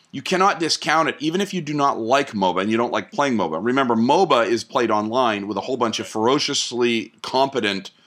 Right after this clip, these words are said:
players, so they kick your ass. But the fact is, is moba is actually a ton of fun as a single-player game,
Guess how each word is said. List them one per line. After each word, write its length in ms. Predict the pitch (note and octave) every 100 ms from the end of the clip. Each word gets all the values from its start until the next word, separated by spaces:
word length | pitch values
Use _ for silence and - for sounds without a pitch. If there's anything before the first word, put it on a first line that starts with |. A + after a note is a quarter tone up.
| _ _
players, 480 | - D#3+ C3+ F2 D#2
so 220 | - A#2
they 160 | A#2 A#2
kick 240 | C#3+ -
your 100 | A2
ass. 420 | D#3+ G#2+ D#2 - - - - - -
But 180 | B2
the 80 | -
fact 380 | A#2 C#3+ B2+ -
is, 300 | G3 E3+ A#2+
is 100 | A#2+
moba 400 | B2+ D#3 F#3 C3
is 160 | A2+ G#2+
actually 320 | A#2+ - A#2
a 80 | G#2
ton 400 | - - G#3+ A3
of 120 | F3
fun 220 | A2+ G#2+
as 140 | A2
a 60 | A2+
single-player 600 | - E3 F3+ - A2 F2+
game, 400 | F2 E2+ E2+ A2+